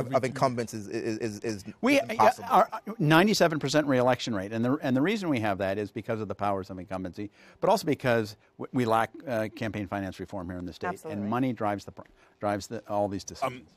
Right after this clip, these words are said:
Speaker 1: Um, taking a historical view, we're, we only have a minute left. Um, listen, you know, you wanna go back to the Seabury investigations? I mean, where, you know, how far back do we,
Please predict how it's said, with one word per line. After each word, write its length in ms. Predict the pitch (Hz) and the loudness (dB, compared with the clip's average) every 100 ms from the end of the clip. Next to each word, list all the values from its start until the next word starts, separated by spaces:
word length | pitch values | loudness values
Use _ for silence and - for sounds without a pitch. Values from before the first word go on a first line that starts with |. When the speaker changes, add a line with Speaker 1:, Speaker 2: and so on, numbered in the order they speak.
| _ | _
Speaker 1:
Um, 80 | 139 | -6
taking 320 | 127 190 180 151 | 0 2 2 0
a 40 | |
historical 540 | 127 - 143 135 120 | -2 0 2 2 0
view, 260 | 107 120 101 | -4 -4 -4
we're, 320 | 110 123 123 - 107 113 | -4 -4 -4 -8 -14 -6
we 80 | |
only 160 | 131 127 | -2 -2
have 80 | 117 | -2
a 60 | |
minute 260 | 113 113 107 | -6 -8 -6
left. 360 | 107 101 - - _ - | -6 -6 -6 -14 _ -6
Um, 540 | 117 110 107 107 107 | -2 0 -2 -4 -8
listen, 240 | 113 135 233 | -6 -6 -6
you 80 | |
know, 100 | 117 | -8
you 100 | 110 | -8
wanna 140 | 123 127 | -4 -4
go 120 | 123 | -2
back 180 | 117 110 | -4 -6
to 80 | 123 | -8
the 80 | |
Seabury 580 | 117 - 165 151 151 156 | -6 -2 -2 0 0 0
investigations? 880 | 156 147 156 - 147 151 156 175 135 | -2 -2 -4 -4 -6 -6 -6 -8 -8
I 60 | 139 | -6
mean, 260 | 139 135 | -6 -4
where, 220 | 135 151 | -4 -2
you 80 | 147 | -4
know, 240 | 123 127 123 | -4 -4 -4
how 240 | 143 151 | -2 -2
far 240 | - 151 | -2 -4
back 340 | 139 139 139 - | -2 -2 -4 -6
do 100 | 139 | -8
we, 320 | 131 123 120 | -6 -6 -8